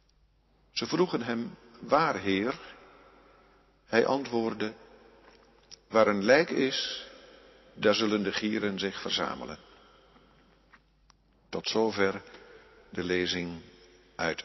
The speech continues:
de Heilige Schrift. De tekst voor de preek is Lucas zeventien, vers eenentwintig. "Het koninkrijk van God ligt binnen uw bereik."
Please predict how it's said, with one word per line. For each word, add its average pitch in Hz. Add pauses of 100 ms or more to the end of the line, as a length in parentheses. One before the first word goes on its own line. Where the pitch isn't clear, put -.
(160)
de 78
Heilige 80
Schrift. - (1700)
De 113
tekst -
voor 127
de 110
preek 117
is 101
Lucas 120
zeventien, 117
vers - (480)
eenentwintig. 110 (2250)
"Het -
koninkrijk 131
van 104
God - (100)
ligt 113 (220)
binnen 110 (100)
uw 101
bereik." 98